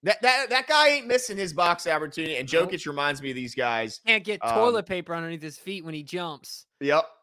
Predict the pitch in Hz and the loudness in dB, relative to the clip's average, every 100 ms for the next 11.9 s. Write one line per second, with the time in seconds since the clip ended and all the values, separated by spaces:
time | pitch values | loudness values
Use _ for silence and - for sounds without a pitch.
0 | _ - 180 185 214 - 202 196 185 208 | _ -6 -2 -2 2 2 0 -4 -4 -2
1 | 190 113 107 117 170 208 - _ 131 117 | -2 -4 -16 -14 -12 -12 -16 _ 0 2
2 | 123 131 - 123 - - 143 131 131 135 | 0 -4 -6 -8 -8 -6 -4 0 2 4
3 | 127 117 143 147 151 220 190 - 180 - | 2 4 4 4 2 -2 -4 -2 -4 -2
4 | 160 147 - _ _ - 208 131 127 123 | -2 -2 -2 _ _ -2 2 4 6 4
5 | 120 160 139 - _ - 156 151 147 143 | 2 0 -6 -10 _ 2 2 2 4 4
6 | 143 - - 131 143 127 214 220 190 165 | 4 0 -12 -18 -16 -2 2 6 6 4
7 | 151 196 214 190 156 165 151 - 170 170 | -2 2 2 2 -2 -4 -4 -4 0 0
8 | - 156 156 - 143 139 131 127 127 127 | -2 -6 -6 -2 2 4 4 2 -2 -4
9 | - 170 170 135 131 143 - 127 120 117 | -4 -8 -6 -6 -2 -2 0 -2 -2 -2
10 | 123 113 127 123 101 127 120 135 135 120 | -4 0 2 2 2 -2 -2 -2 -4 -2
11 | 127 123 131 127 143 131 151 139 120 | 0 0 0 -4 -4 -6 -4 -2 -2